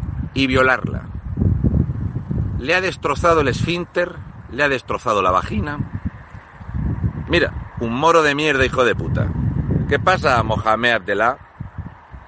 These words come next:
Me cago en tu puta madre, por si no me has conocido bien. Puto hijo de puta. Así que el marroquí ilegal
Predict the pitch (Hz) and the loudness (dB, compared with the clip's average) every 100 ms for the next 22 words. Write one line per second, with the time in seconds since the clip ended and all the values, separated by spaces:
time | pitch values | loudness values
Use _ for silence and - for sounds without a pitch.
0 | - - - - - - - - - - | -20 -18 -16 -14 -14 -16 -18 -14 -8 -8
1 | - - - - - - - 95 101 151 | -8 -10 -12 -14 -6 -6 -4 -4 0 2
2 | 156 151 127 123 120 135 135 117 120 87 | 4 2 0 -2 0 0 2 2 2 0
3 | - - - 101 - 107 110 101 - - | -4 -6 -4 -2 -2 -2 0 0 -2 -4
4 | - - - - 110 101 85 104 82 78 | -6 -6 -8 -2 0 0 -2 -2 -2 -4
5 | 69 - - - - - - - - 113 | -6 -8 -6 -4 -4 -6 -8 -6 0 0
6 | 104 95 - 90 78 87 85 85 80 - | 2 2 2 2 2 0 -2 -2 -4 -6
7 | - - - - - - - - - 160 | -12 -16 -18 -18 -20 -16 -16 -14 -4 0
8 | 214 196 202 185 156 143 135 143 196 190 | 2 2 4 4 4 4 2 2 4 4
9 | 165 160 170 151 135 | 4 4 4 2 -2